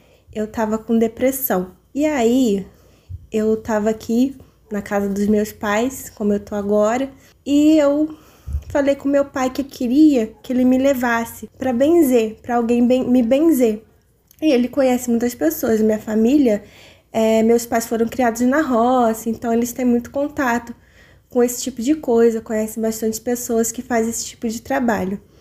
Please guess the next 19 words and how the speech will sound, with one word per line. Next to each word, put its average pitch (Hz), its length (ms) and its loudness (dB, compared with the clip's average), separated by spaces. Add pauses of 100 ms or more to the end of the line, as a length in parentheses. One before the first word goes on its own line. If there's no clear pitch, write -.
(120)
E 311 140 0
aí, 320 520 2 (540)
ele 262 260 2
foi, 262 380 0
na 262 220 0
época, 240 680 0 (380)
procurar 269 440 0
alguma 254 280 0
pessoa, 240 480 -2
algum 220 240 2
amigo, 226 360 2
algum 220 200 0
conhecido 240 680 -2 (220)
que 254 120 -10
faz 240 300 0
esse 240 140 -8
serviço 247 420 -2
de - 80 -8
benzimento. 247 760 2